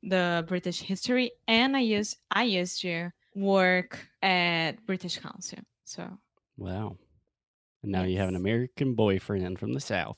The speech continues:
Speaker 1: Yes.
Speaker 2: <laughs>
Speaker 1: Mm.
Speaker 2: Yeah, so just one thing, Alexia, when you say, you said the British history, I would just say British history.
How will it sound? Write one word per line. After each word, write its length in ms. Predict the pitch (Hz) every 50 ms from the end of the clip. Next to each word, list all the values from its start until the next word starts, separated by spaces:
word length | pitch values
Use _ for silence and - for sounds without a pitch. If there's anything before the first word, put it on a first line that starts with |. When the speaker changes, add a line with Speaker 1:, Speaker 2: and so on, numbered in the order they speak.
| _ - -
Speaker 1:
Yes. 720 | 262 277 302 311 262 208 185 175 170 170 180 185 180 175 - - -
Speaker 2:
<laughs> 0 | - 143 - - 170 135 - 175 147 - - - - _ _ - - - 185 - - - - -
Speaker 1:
Mm. 600 | 214 214 220 202 196 180 - - - - 175 180 - _ _ _ _
Speaker 2:
Yeah, 200 | - 104 95 87
so 160 | - - 110 101
just 220 | 107 117 - -
one 140 | 113 107 104
thing, 160 | - 113 110
Alexia, 340 | 110 110 110 110 - 123 107
when 140 | 104 104 107
you 80 | 113
say, 380 | 113 - - 120 110 101 98 - - _ _ _ _ _ _ -
you 100 | 135 117
said 320 | - - 127 104 92 92
the 200 | 92 110 110 113
British 320 | - 120 110 110 101 - -
history, 480 | 117 113 - - 127 120 120 120 - - _ _ _ _ _ -
I 80 | 120 110
would 120 | 113 107
just 140 | 110 101 -
say 120 | - 107
British 400 | 95 - - 107 92 95 90 -
history. 420 | - - - - - - 92 -